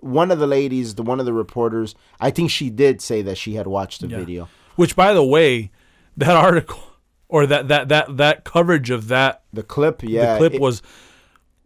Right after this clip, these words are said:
Speaker 2: was
Speaker 1: it,
Speaker 2: like
Speaker 1: it, it
Speaker 2: great journalism.
Speaker 1: It was, like, it was very surpri-, surprising that it, that came from them, but it is true because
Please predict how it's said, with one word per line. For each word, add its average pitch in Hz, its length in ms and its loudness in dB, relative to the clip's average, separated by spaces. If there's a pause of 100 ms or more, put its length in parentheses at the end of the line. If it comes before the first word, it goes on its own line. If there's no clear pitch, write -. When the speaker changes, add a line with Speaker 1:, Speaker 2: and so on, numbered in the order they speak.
(140)
Speaker 2:
was 123 200 -2
Speaker 1:
it, - 40 2
Speaker 2:
like 127 120 2
Speaker 1:
it, - 40 4
it 101 80 -4
Speaker 2:
great 160 460 2
journalism. 143 640 2
Speaker 1:
It 190 140 4
was, 190 300 4
like, 151 140 4
it 165 60 0
was 175 160 -4
very 180 200 -2
surpri-, 160 520 -2
surprising 143 720 -2
that 127 180 0
it, 123 160 -2
that 139 180 0
came 175 260 -4
from 156 220 -6
them, 139 180 -4
but 135 140 0
it 147 140 -2
is 175 180 0
true 196 200 -4
because 139 400 -4